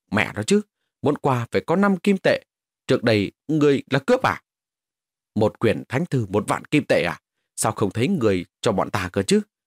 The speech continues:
Khốn kiếp, người của đấu thần điện cũng không quản lý gì hết.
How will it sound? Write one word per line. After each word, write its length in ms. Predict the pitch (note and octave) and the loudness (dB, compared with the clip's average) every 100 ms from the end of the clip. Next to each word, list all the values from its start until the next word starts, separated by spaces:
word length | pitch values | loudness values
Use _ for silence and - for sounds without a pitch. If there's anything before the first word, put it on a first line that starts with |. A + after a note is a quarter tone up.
| _ _ | _ _
Khốn 280 | - G#2+ C3 | -2 0 0
kiếp, 220 | - E3+ _ _ _ | 0 -2 _ _ _
người 140 | C3+ D3 | 0 2
của 120 | B2 | 2
đấu 180 | D#3 B3 | 0 0
thần 220 | - G#2 | -4 0
điện 280 | G#2 G2 G2+ | 0 0 -2
cũng 140 | C3+ | -2
không 180 | - F#2+ | -2 -2
quản 200 | G2 D#2 | -2 0
lý 120 | A#2+ | -2
gì 200 | D#3+ F2+ | 0 -2
hết. 120 | - | -2